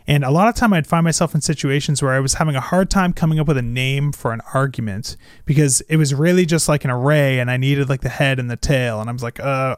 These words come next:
I guess I'll just call this list or something." And it was, like, my naive brain, like, leaning on old patterns and not,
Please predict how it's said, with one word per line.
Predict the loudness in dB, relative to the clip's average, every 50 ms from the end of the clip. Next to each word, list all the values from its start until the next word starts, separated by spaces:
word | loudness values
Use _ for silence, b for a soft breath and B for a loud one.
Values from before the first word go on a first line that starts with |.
| -6 -2
I | -2
guess | 0 0 0
I'll | 0 0
just | -2 -4 -4
call | -2 -2 -2 0
this | -2 -2 -4 -4
list | -2 0 0 0 0 0 -2
or | -2
something." | -2 0 0 0 0 2 0 0 -2 B B B B B 2
And | 2
it | 4
was, | 4 4 4
like, | 4 2 2 0 -4 -12 b b b b b b 0
my | 2 2 4
naive | 2 2 2 2 2 2 2 2 0
brain, | 0 0 2 2 2 2 0 0
like, | 0 -2 -4 -6 -8 -12 -8
leaning | -4 0 2 4 4 4 4 2 2
on | 0 0 0
old | 0 0 0 0 0
patterns | 0 0 2 2 2 2 0 -2 -2 -2
and | -2 -2
not, | 0 0 0 -2